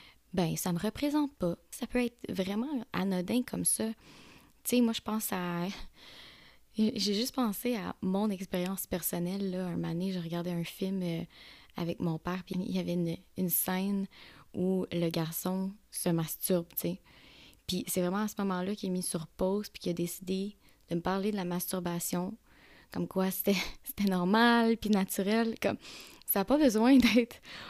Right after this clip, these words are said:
autant malaisant. Ben, en même temps, c'était vraiment un, un bon moment d'apprentissage, là, mais,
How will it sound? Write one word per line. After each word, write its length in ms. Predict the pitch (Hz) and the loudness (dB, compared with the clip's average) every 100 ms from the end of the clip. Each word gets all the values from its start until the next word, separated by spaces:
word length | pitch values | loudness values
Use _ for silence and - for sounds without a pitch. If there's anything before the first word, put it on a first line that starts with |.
| - - | -8 0
autant 380 | 214 - 226 | 0 2 4
malaisant. 600 | 247 220 190 185 180 202 262 | 4 2 0 -2 -4 -6 0
Ben, 180 | - - - _ - | 4 4 0 _ 0
en 100 | 180 | 2
même 180 | 180 | 2
temps, 160 | 180 226 | 2 0
c'était 160 | 202 175 | 2 2
vraiment 240 | 175 196 | 2 2
un, 260 | 196 170 170 - | 2 2 2 2
un 140 | 170 | 0
bon 300 | 160 165 190 | 2 2 2
moment 360 | 180 160 175 185 | 2 2 0 0
d'apprentissage, 920 | 170 170 180 170 - - 214 262 233 226 | 0 -2 -2 -2 -2 -2 -2 0 0 0
là, 120 | 247 | 2
mais, 240 | 196 160 | 2 0